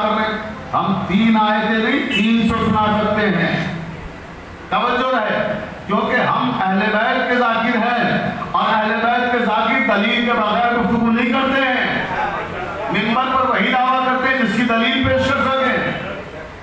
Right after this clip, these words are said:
तो तीन सौ आयतें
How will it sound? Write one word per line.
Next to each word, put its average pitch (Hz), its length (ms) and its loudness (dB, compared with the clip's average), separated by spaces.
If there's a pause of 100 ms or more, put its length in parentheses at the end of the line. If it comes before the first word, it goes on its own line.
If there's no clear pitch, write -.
(400)
तो 190 80 -2
तीन 262 540 0
सौ 277 260 0 (300)
आयतें 247 760 0